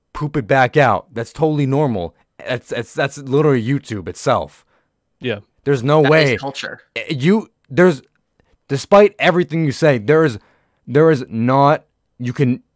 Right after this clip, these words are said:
Speaker 1: YouTube, there are millions of videos posted weekly. You c-, there is no way that you can be original at this point in YouTube's history. There is no way. Sure, you can make up a new, like, "Ooh, let me do a different type of, like, content cop." That was original to iDubbbz,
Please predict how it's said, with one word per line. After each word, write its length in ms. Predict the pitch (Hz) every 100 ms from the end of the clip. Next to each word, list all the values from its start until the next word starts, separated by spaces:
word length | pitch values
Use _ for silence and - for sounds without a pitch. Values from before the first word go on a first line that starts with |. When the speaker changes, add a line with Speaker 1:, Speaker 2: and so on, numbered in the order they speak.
| _
Speaker 1:
YouTube, 580 | 113 135 147 156 170 151 127
there 200 | 127 120
are 240 | 113 107 - -
millions 460 | 120 156 175 156
of 80 | 139
videos 400 | 127 127 131 -
posted 380 | - 120 - 104
weekly. 500 | 98 110 - 92 85 _ _ -
You 140 | 127 -
c-, 80 | -
there 220 | 147 156
is 100 | 117
no 280 | 135 165 175
way 420 | 175 170 170 156
that 220 | 143 139
you 80 | 143
can 160 | 165
be 160 | 143 143
original 480 | 127 135 113 123 131
at 180 | 135 123
this 160 | 123
point 320 | - 135 131
in 80 | 120
YouTube's 380 | 117 113 120 95
history. 400 | 123 - 120 104 - -
There 100 | 135
is 100 | 113
no 280 | 123 135
way. 320 | 120 117 98 90 _ _
Sure, 340 | - - 160
you 80 | 139
can 160 | 123 127
make 180 | 127 131
up 140 | 127
a 60 | 110
new, 300 | 113 120 117
like, 340 | 110 104 - _ _ _ _
"Ooh, 120 | 135 120
let 140 | 104
me 100 | 107
do 240 | 92 117
a 40 | 107
different 440 | 90 117 123 117
type 220 | 123 123 135
of, 200 | 101 - _ _ _
like, 200 | 104 104 _
content 480 | - 190 208 120 113
cop." 260 | 120 104 82
That 120 | 131
was 140 | 180
original 500 | 139 104 120 127 139 127
to 60 |
iDubbbz, 800 | 127 156 185 117 104 113 107 -